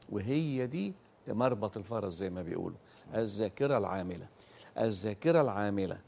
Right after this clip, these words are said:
Speaker 1: عملية ديناميكية، ديناميكية لاستقبال المعلومات وتخزينها
Speaker 2: مم.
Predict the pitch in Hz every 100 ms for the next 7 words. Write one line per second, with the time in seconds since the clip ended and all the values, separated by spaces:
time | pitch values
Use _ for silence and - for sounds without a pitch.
0 | - - 92 104 104 117 143 123 107 107
1 | 131 127 127 127 127 - 123 95 85 -
2 | - 92 123 127 127 127 - 113 87 -
3 | - - - - - 98 104 - 113 -
4 | 113 143 147 139 135 123 127 127 147 190
5 | - - - - - - - 113 135 113
6 | - - 110 - 104 127 175 175 196 -